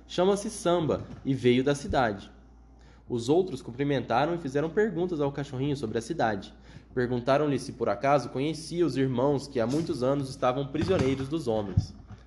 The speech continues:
Samba explicou que havia muitas cidades, e na cidade onde residia nunca tinha visto saguis. Ficara conhecendo-os ali na floresta.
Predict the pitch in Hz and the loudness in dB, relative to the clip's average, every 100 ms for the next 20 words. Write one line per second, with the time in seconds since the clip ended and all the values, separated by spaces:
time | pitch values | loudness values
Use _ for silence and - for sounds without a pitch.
0 | - - 127 139 143 107 139 139 113 104 | -16 -4 0 0 -2 -4 0 0 -2 0
1 | 143 147 117 151 147 - 92 85 80 - | 0 2 2 0 -2 -6 -4 -4 -4 -10
2 | - - - 117 120 117 117 120 110 101 | -20 -20 -6 -2 -2 0 2 4 2 -4
3 | 110 107 107 156 127 107 107 110 - 151 | -4 -4 -2 0 2 0 -2 -4 -4 -4
4 | 131 131 - 165 147 110 98 - - - | -4 -8 -8 -8 -4 -6 -6 -12 -20 -20
5 | - - - - 131 151 165 - 165 139 | -20 -20 -20 -12 0 2 2 2 -2 0
6 | 139 151 165 196 185 180 185 208 165 95 | 0 2 2 2 2 2 0 -2 -2 -2
7 | - | -6